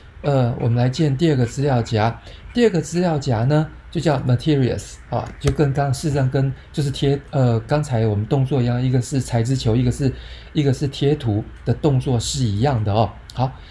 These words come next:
所以我还是建在我这个里面哦，然后再 create 一个呃，资料夹，然后呢，我把它叫 Materials，在这边，哦，好。那接下来呢，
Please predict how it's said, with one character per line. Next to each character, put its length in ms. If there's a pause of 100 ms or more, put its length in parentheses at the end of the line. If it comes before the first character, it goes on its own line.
(120)
所 160
以 20
我 140
还 80
是 220
建 260
在 140
我 100
这 140
个 80
里 160
面 260
哦， 160 (420)
然 140
后 180
再 220
create 380
一 80
个 400 (380)
呃， 100 (140)
资 160
料 200
夹， 460 (460)
然 160
后 160
呢， 320 (300)
我 100
把 140
它 160
叫 200
Materials， 720 (260)
在 120
这 140
边， 400
哦， 140 (320)
好。 180 (440)
那 260 (340)
接 160
下 220
来 160
呢， 240